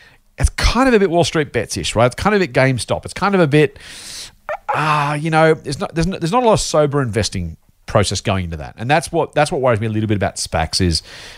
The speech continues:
um, a good idea or, a, a, you know, it, it,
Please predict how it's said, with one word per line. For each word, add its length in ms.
um, 380
a 80
good 180
idea 560
or, 180
a, 120
a, 160
you 80
know, 220
it, 200
it, 300